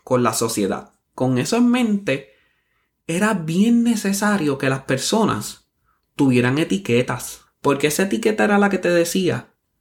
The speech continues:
"Oh, esta persona es músico, esta persona es arquitecto, ingeniero, esta persona es abogado, esta persona es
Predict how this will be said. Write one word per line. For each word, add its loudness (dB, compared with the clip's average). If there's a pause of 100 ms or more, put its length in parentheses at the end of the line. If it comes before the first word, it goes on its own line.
(240)
"Oh, 2
esta 0
persona 0
es 2
músico, -2 (520)
esta -2
persona 0
es -2 (120)
arquitecto, -2
ingeniero, 0
esta -6
persona -4
es -4
abogado, 2
esta -4
persona 0
es -6